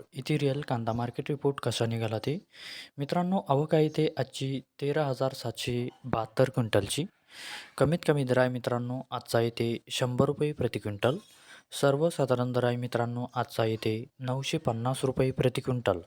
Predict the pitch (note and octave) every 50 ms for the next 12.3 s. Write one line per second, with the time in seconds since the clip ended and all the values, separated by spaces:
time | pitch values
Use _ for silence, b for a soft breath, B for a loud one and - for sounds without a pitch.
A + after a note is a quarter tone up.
0 | B B B B B B B B A2+ A#2+ B2 A#2+ A#2+ A2+ G#2 - - A2+ G#2+ B2+
1 | D#3 - - B2+ A#2 A#2 A2 A2+ A2 A2 G#2+ - A2+ G#2+ G#2+ - - A2 G#2+ G#2
2 | G#2+ - B B B B B B B B B2 C3 C3+ C#3 C3 A#2+ A2+ A#2 A#2 A#2+
3 | - - - G#2 G#2 - - A2+ A2 A2+ - A2+ A2+ A#2 - - A#2 A2+ - A2
4 | - A2 G#2 G2 - F#2 F2 F2+ - _ _ B B B B B B B - -
5 | C3+ C#3 C#3+ D3+ - E3 E3 D#3+ E3+ F3+ F#3 E3+ - - A#2 A2+ A#2 A2+ - A#2
6 | B2 B2+ - - C3 B2 - - - G#2+ G2+ - A2 G#2+ G2+ G#2 A2 B2+ _ _
7 | _ - - A#2+ - - C3 B2 - - A2+ A2 A2 A#2 A#2+ A#2 A2 G#2 G2 -
8 | G#2 G#2 - A#2 A2+ A2+ A2 - C3 B2+ - - A#2 G#2 G2+ G#2+ A2+ - - -
9 | - - B B B B B B B B C3+ B2+ - C#3 C3 B2 A#2 A2+ G#2+ -
10 | - A2 G#2 G#2+ G#2 G2+ G#2 G#2 - - - - - F#2+ G2 F#2+ - G2+ G2+ -
11 | - - A2+ G#2+ G#2+ A2+ - _ b b b b b b A#2 A2 A#2 A#2 A2+ A2
12 | G#2+ F#2 E2+ E2+ - -